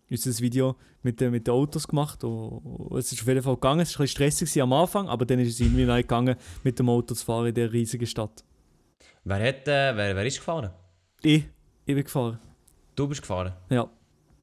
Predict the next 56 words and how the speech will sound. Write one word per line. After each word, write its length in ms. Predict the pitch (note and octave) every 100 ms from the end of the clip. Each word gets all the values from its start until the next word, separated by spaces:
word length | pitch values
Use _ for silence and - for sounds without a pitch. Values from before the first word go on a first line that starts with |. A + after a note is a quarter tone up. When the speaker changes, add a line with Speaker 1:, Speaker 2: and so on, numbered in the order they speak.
| _ _ _
Speaker 2:
Ja, 100 | A#2 C3+
weißt, 180 | E3+
wenn 120 | C#3+ B2
ich, 200 | A#2+ E2
wenn 240 | G2+ A#2
ich 220 | A#2+ G2 F2+
auf 120 | A2
Adi 260 | A#2+ C#3 D3
würde 160 | C#3+
machen 320 | C3 C#3 C#3+
und 140 | A#2 G2
quasi 320 | A2+ A#2 A2+
auf, 320 | G2+ G2 - -
äh, 40 |
einen 280 | F#2+ F#2+ G2
Fahrer 420 | - G#2 C3+ C3
würde 160 | A#2+ A#2
mitnehmen, 400 | A#2+ - A#2 A2
dann, 300 | G#2+ A2 G2+
dann 180 | G#2+ B2
wär's 140 | F#2
natürlich 260 | F2 G2+ -
kein 120 | G2+ -
Problem, 280 | - G#2+ D2
ja. 160 | D#2+ G2+ _ _ _ _ - - -
Nein, 120 | C#3+
aber 80 | -
ich 60 |
Speaker 1:
Ja. 60 | C3
Speaker 2:
muss 100 | F#3+
auch 40 |
sagen, 240 | F3 F3+ F#3+ D#3+
ich, 220 | E3+ -
ich 60 |
muss 160 | D#3+ D3+
auch 40 |
sagen, 320 | C#3 C#3+ D3 C#3
der, 160 | A2+ G#2
ähm, 360 | G2+ G2 G2 - _ _ - - _ _ _ _ _ _ _
der 180 | G#2+ A#2
öffentliche 300 | D#3 E3+ D#3+
Verkehr 340 | B2+ C#3 D3+ D#3+
zu 100 | -
Berlin, 500 | A#2+ A2 A#2+ E3 F3
also 180 | - A2+
ich 60 | B2
weiss 60 |
nicht, 160 | C#3+ A#2
wie 80 | A#2
oft 140 | A#2+
bist 120 | C3+
du 40 | C3+
schon 120 | C#3+
zu 80 | -
Berlin 300 | C3 C3 C3
gewesen? 300 | - F2+